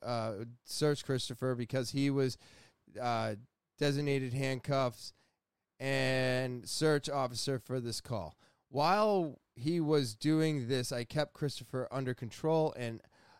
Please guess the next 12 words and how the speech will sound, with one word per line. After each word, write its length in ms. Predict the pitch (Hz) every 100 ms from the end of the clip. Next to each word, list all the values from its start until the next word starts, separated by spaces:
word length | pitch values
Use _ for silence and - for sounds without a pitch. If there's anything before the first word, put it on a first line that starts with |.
| -
the 180 | 120 -
other 260 | 160 180 127
officers 680 | 131 123 117 - 131 120 - _ _
were 340 | 120 139 135 - _ _ _ _ _ _ _ _ _ -
covered 440 | 165 165 170 147
down 500 | 143 143 139 139 135 - _ _ _ _ _ _ _ _ _ _
on 160 | - 143
the 120 | 139
apartment 640 | 117 - 143 147 143 143
and 120 | 131 120
safety 380 | 147 139 135
purposes. 720 | 120 131 123 113 - 104 92